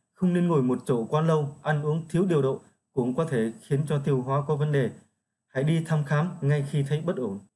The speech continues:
Và tiếp theo chúng ta cùng đến với tử vi năm hai nghìn không trăm hai mươi của tuổi Tân Mão, sinh năm năm mươi mốt, Tùng Bách Mộc. Bước vào năm hai nghìn không trăm hai mươi,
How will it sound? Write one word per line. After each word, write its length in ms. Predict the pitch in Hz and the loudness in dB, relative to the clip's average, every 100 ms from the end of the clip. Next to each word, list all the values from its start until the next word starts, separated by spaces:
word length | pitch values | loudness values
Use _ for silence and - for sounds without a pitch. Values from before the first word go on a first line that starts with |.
| _ _ _ _ _ | _ _ _ _ _
Và 140 | 139 | -2
tiếp 160 | 139 165 | 0 0
theo 180 | 170 160 | 2 2
chúng 100 | 165 | 2
ta 140 | 156 151 | 2 2
cùng 160 | 143 127 | 2 2
đến 180 | 135 151 | 4 2
với 100 | 170 | 0
tử 240 | - 123 | 0 0
vi 160 | 131 147 | 2 2
năm 220 | 143 143 | 4 4
hai 120 | 147 | 2
nghìn 200 | 143 117 | 2 2
không 200 | - 143 | 2 2
trăm 160 | 147 143 | 4 4
hai 140 | 139 | 4
mươi 260 | 135 139 135 | 4 4 2
của 60 | 127 | -4
tuổi 160 | 117 110 - | -2 -2 2
Tân 180 | 156 139 | 2 4
Mão, 280 | 120 127 - _ _ | 2 -2 -6 _ _
sinh 160 | 151 147 | 2 4
năm 200 | 139 139 | 4 4
năm 140 | 139 | 4
mươi 80 | 139 | 6
mốt, 180 | 147 165 - _ _ | 4 0 -8 _ _
Tùng 240 | - 131 110 | -2 0 0
Bách 140 | 160 | 0
Mộc. 320 | 156 135 - _ _ _ _ _ _ _ _ _ | 0 -2 -6 _ _ _ _ _ _ _ _ _
Bước 180 | 170 196 | 0 2
vào 140 | 180 | 4
năm 220 | 143 147 151 | 2 2 2
hai 140 | 156 | 2
nghìn 160 | 147 127 | 2 2
không 200 | 147 143 | 0 2
trăm 160 | 147 | 2
hai 100 | 147 | 2
mươi, 240 | 147 147 | 2 2